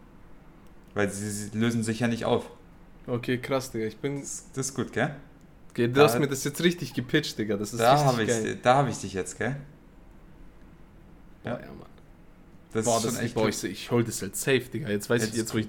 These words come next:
Speaker 2: weiß,
Speaker 1: kost-,
Speaker 2: was es
Speaker 1: kostet
Speaker 2: gibt.
Speaker 1: vier Euro oder so,
Speaker 2: Ja,
Speaker 1: teuer.
Speaker 2: klar. Ich will so
Speaker 1: Ja, ja.
Speaker 2: richtig viele. Ich will so ein Eisfach voll mit so kleinen
Speaker 1: Ja, haben
Speaker 2: bunten
Speaker 1: wir auch.
Speaker 2: Ja, ja, voll. <laughs>
Speaker 1: Also so, so eine Tüte wie halt bei Eiswürfeln.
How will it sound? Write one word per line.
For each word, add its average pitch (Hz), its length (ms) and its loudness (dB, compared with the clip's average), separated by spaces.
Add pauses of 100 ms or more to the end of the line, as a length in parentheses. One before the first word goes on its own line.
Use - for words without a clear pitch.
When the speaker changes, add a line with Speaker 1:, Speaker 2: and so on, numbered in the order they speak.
Speaker 2:
weiß, 110 80 2 (120)
Speaker 1:
kost-, 110 80 0
Speaker 2:
was 104 60 -6
es 104 200 -6
Speaker 1:
kostet 107 220 0
Speaker 2:
gibt. - 80 -10
Speaker 1:
vier 107 140 6
Euro 127 260 4
oder 101 140 0
so, 95 180 -6
Speaker 2:
Ja, 110 480 4
Speaker 1:
teuer. - 100 -4
Speaker 2:
klar. 120 300 -2 (1200)
Ich 123 120 2
will 135 100 10
so - 60 6
Speaker 1:
Ja, 131 60 8
ja. 135 40 8
Speaker 2:
richtig - 400 2
viele. 135 280 2
Ich 117 120 0
will 123 100 0
so 120 60 2
ein 120 120 0
Eisfach 127 380 2
voll 135 200 2
mit 120 160 2
so 110 120 0
kleinen 123 440 2
Speaker 1:
Ja, 170 180 8
haben 160 140 6
Speaker 2:
bunten - 40 0
Speaker 1:
wir 165 100 2
auch. 156 100 2 (400)
Speaker 2:
Ja, 120 200 4
ja, 113 320 -4
voll. 147 200 10 (380)
<laughs> 247 60 6 (560)
Speaker 1:
Also 117 260 4
so, 120 400 6
so 113 140 0
eine 123 160 4
Tüte 165 340 2
wie 175 100 6
halt 165 140 4
bei 160 180 12
Eiswürfeln. 101 420 -2